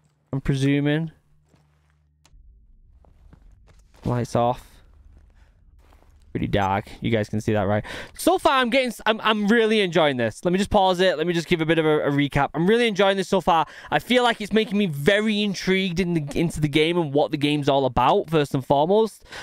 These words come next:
Um, and the graphics are actually really good, and they've done a good job taking them assets and building them into this animation. I just have a lot of questions. I have a lot of questions.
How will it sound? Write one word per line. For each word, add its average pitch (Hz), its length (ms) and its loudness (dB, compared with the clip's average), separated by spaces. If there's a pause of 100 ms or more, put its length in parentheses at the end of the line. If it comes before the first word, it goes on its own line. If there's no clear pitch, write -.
(140)
Um, 160 640 4
and 185 80 2
the 214 60 2
graphics 277 360 0
are 311 60 4
actually 277 180 0
really 254 220 2
good, 247 180 2
and 214 100 0
they've 208 80 0
done 226 140 2
a 233 40 0
good 202 140 0
job 202 220 0
taking 226 320 0
them 190 140 2
assets 185 420 0 (300)
and 170 180 0
building 196 260 2
them 196 120 2
into 185 180 -4
this 175 320 0
animation. 175 600 0 (680)
I 175 60 2
just 185 80 -2
have 254 100 2
a 226 60 2
lot 220 160 2
of - 60 -4
questions. 160 680 -2 (640)
I 170 60 2
have 165 60 0
a - 20 4
lot 196 240 4
of 202 80 -2
questions. 135 680 -2